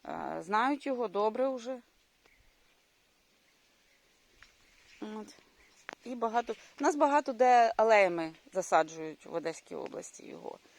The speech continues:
Багато в кого бачила, в-, їх саджають, е, три кольори докупи.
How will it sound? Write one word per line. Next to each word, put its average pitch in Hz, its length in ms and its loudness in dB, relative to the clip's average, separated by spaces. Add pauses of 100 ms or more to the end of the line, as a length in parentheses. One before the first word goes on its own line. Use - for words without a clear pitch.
(260)
Багато 277 260 2
в - 40 -12
кого 233 240 -6
бачила, 220 460 0
в-, 196 200 -4
їх 226 200 -8
саджають, 214 580 2 (320)
е, 175 380 2
три 233 200 0
кольори 208 460 2
докупи. 208 640 0